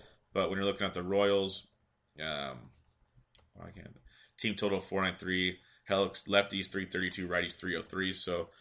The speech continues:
you could look at Salvi. Um, a guy like Evan Gattis versus Pruitt at forty-two has got some power upside. Um, Wellington Castillo loves hitting lefties,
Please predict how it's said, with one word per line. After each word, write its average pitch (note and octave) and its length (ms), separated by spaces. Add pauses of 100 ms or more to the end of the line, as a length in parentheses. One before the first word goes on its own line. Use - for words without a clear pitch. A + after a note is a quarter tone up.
(140)
you A2+ 120
could C3 220
look G#2 180
at F2 100
Salvi. F2 600 (380)
Um, D#2+ 540
a F#2+ 100
guy G2 180
like F2+ 180
Evan F#2+ 340
Gattis F2+ 460
versus F2 260
Pruitt G2+ 380
at E2+ 80
forty-two F#2+ 440
has F2+ 100
got F2 140
some F2 140
power F2 400
upside. F2 640 (680)
Um, E2+ 400 (200)
Wellington A2 380
Castillo G2+ 460 (360)
loves G2+ 380
hitting F2+ 280
lefties, F2 440